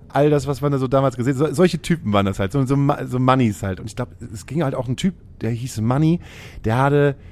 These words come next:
damals mit zwanzig schon keine Haare mehr auf dem Kopf. Der hatte schon eine Glatze. Und ich weiß halt, dass ich den halt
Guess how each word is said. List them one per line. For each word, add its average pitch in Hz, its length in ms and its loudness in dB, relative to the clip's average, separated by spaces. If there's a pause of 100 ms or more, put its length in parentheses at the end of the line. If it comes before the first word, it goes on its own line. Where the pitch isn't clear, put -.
(320)
damals 147 440 0
mit 117 100 -4
zwanzig 123 420 -4
schon 120 140 -4
keine 110 360 -4
Haare 117 260 -2
mehr 92 320 -6
auf 90 140 -10
dem 95 80 -12
Kopf. - 240 -8
Der - 100 -8
hatte 113 120 -2
schon 113 140 -4
eine 101 80 -4
Glatze. 104 440 -2 (320)
Und 104 100 -2
ich 95 160 0
weiß 127 300 0
halt, 147 120 -2
dass 117 120 -4
ich 117 100 -8
den 110 220 -4
halt 104 200 -6